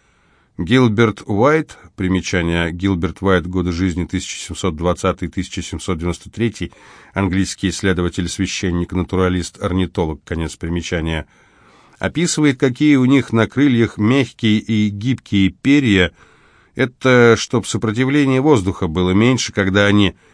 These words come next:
пикируют на добычу. Вот он-то точно отличный писатель. Я читал его книги в нашей домашней библиотеке. Ещё хорошо пишет священник Килверт, да Уильям Генри Хадсон.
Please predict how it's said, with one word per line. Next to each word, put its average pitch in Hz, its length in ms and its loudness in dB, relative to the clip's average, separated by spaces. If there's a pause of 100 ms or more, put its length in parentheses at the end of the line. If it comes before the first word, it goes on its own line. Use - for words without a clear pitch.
(140)
пикируют 104 580 2
на 104 100 2
добычу. 104 580 0 (1400)
Вот 160 240 -2
он-то 170 380 0
точно 135 460 2
отличный 104 460 0
писатель. - 560 -6
Я 117 160 0
читал 180 360 0
его 170 160 2
книги 143 340 0
в 131 80 6
нашей 143 280 4
домашней 135 500 4
библиотеке. 113 880 -2 (580)
Ещё 120 400 0
хорошо 151 420 0
пишет 139 380 -4
священник 131 640 2 (180)
Килверт, 110 560 0 (480)
да 104 420 4
Уильям 131 600 4
Генри 131 380 4
Хадсон. 92 680 -2